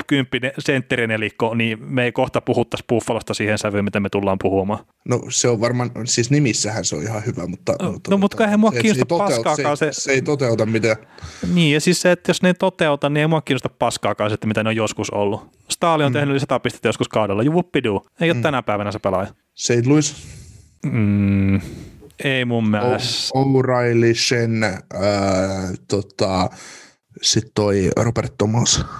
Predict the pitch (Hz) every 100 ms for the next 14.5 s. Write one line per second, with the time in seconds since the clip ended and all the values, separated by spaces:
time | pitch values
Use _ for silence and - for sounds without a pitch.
0 | - - - - _ 131 120 113 117 117
1 | 117 113 - 117 - - _ - 123 117
2 | 113 110 - 123 113 104 120 107 - 110
3 | - - - - - - - - - _
4 | _ - 123 110 - 135 131 143 143 135
5 | 135 156 143 131 139 123 120 120 120 -
6 | _ 175 139 120 - 113 113 110 113 113
7 | 113 110 107 127 - _ - 120 117 110
8 | 120 120 - 120 117 120 113 107 120 127
9 | 120 98 - - - - - 143 127 135
10 | 127 127 123 - - - - 147 135 -
11 | 147 147 135 127 123 120 131 127 127 123
12 | - 107 - 104 107 107 104 - - -
13 | - - 95 - - _ - 110 110 120
14 | 107 110 123 -